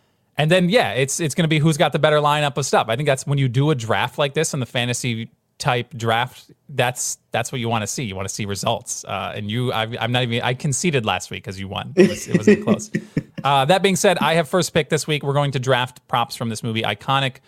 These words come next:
Speaker 1: uh, props and memorabilia from this film, the, the, and, and just at the end, I don't know how you wanna, how many you wanna do, 'cause I have a list of ten plus. We could go five picks each if you want.
Speaker 2: I was gonna say we probably could go five. Um, let's,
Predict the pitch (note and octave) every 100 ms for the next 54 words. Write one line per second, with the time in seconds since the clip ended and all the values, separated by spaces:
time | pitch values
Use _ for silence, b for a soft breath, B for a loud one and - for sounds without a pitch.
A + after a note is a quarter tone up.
0 | b b b - A2 - D#3+ - C#3 C3
1 | B2+ A#2 A2 G#2+ A2+ G#2 G2 - A2+ A2
2 | G2+ - D2 G#2 G2+ G2+ G2 F#2+ - G#2+
3 | - - - A2 G#2 G2 G2 C#3 F3 C#3
4 | D3 C3+ B2+ A#2 A2 G2+ G#2+ - C#3+ C3
5 | A#2 G2+ F#2+ F2 - A#2+ C3 D#3+ C3 B2+
6 | G#2+ - G2+ A2 F#2 A2 C3 E3 C3 C3
7 | - G#2+ G2+ - G#2+ - F#2+ E2 - -
8 | G2+ F#2+ C3+ D3 D#3+ D#3 F3 E3+ - D3
9 | D#3 B2 D3 C#3 - - C#3 A#2 A#2 A#2+
10 | A2+ A2+ G#2+ A2+ G#2 A#2 B2+ - C#3 C#3+
11 | D#3 C#3 - B2+ C3 C3 C3 A2 - -
12 | C3 G#3+ -